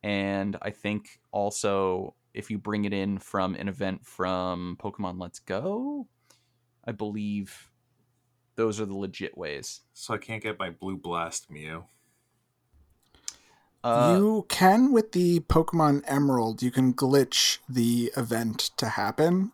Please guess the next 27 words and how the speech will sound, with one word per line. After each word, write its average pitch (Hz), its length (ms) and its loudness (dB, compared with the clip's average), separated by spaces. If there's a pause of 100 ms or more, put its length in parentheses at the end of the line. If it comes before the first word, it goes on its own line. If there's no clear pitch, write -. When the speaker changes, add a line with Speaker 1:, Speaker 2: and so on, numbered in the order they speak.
Speaker 3:
and 131 140 2
it's - 180 -2
one 147 120 2
of 143 120 0
the 135 80 0
few 127 300 0
ways 117 320 2
that 107 120 -2
people 120 300 -2
shiny 117 380 0
hunt 139 280 0
for 156 460 -2
shiny 156 320 0
Mews. 180 480 2 (580)
And, 123 300 4
uh, 120 260 2
I 139 120 4
wrote 156 320 6
down 170 200 8
the 139 100 6
instructions 117 920 2
just - 280 2
in 123 140 4
case, 117 420 0
but 120 240 0
it 160 180 2
is 113 560 2